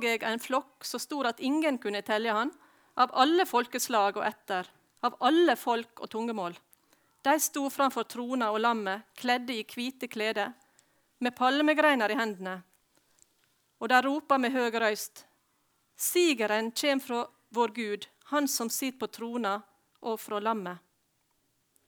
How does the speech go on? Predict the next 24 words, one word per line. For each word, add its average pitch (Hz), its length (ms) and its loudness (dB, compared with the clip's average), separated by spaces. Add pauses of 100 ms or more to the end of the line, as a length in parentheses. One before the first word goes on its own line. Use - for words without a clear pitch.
(1800)
En 220 80 -10
flokk - 520 -6
så - 160 -10
stor 240 500 -4 (540)
at - 160 -6
ingen 311 440 2
kunne 214 320 -4
telle 226 400 -4
han, 190 240 -8 (960)
til - 100 -4
alle 320 380 6
folkeslag 233 720 -2 (120)
og 208 120 -6
ætter, 202 400 -8
alle 294 300 -2
folk 233 300 -6
og 202 80 -10
tungemål. 208 440 -6 (1500)
Der 294 140 0
skal 247 240 -4
også - 140 -8
japanerne 208 640 -4
være 190 160 -8
med. 196 220 -8